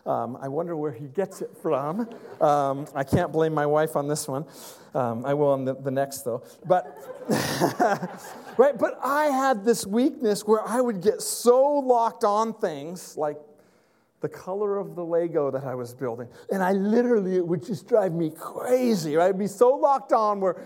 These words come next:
you know, she could be talking about, you know, world peace, and I'd be like, "The Lego's not red." You know, and she'd be like, "Oh boy, you are, you are, you are crazy." Um, but I would get so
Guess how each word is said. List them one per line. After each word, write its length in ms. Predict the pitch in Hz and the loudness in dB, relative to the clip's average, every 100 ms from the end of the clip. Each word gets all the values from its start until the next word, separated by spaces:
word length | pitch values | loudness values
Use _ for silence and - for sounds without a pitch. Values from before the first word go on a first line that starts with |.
| - | 0
you 80 | 214 | 2
know, 60 | |
she 200 | 196 247 | 2 -2
could 140 | 220 202 | -6 -4
be 100 | 226 | -4
talking 440 | - 214 214 240 | 2 2 2 -2
about, 340 | 202 185 190 180 | 0 0 0 -2
you 60 | |
know, 100 | 175 | -4
world 360 | 170 196 208 208 | 0 2 2 0
peace, 320 | 220 220 214 | -6 -6 -4
and 80 | 190 | -6
I'd 140 | 185 | -6
be 80 | 185 | -6
like, 300 | 170 165 165 | -4 -4 -4
"The 80 | 165 | -4
Lego's 500 | 160 190 190 202 180 | -2 0 2 0 0
not 280 | 214 185 - | -4 -4 -2
red." 400 | 320 622 622 214 - - - - - - | 0 0 -2 -8 -16 -20 -20 -20 -18 -2
You 140 | 175 | 2
know, 200 | 175 180 | 4 2
and 140 | 185 180 | 2 -2
she'd 280 | - 208 | 0 0
be 80 | 170 | 2
like, 240 | 196 - - | 4 4 4
"Oh 120 | 220 | 4
boy, 400 | 247 214 170 165 | 4 4 6 4
you 200 | 175 190 | 2 4
are, 160 | 175 160 | 4 2
you 220 | 165 170 | 2 4
are, 120 | 165 | 2
you 180 | 156 160 | 2 -2
are 60 | |
crazy." 500 | 160 - 349 262 247 240 - - - | -2 -2 -2 0 -2 -4 -12 -14 -2
Um, 320 | 185 170 165 - - - - - | 0 0 -2 -8 -20 -20 -16 2
but 100 | 262 | 2
I 80 | 262 | 4
would 180 | 262 | 2
get 200 | 208 262 | 2 0
so 560 | 262 - 262 294 277 - | -2 0 2 2 -2 -4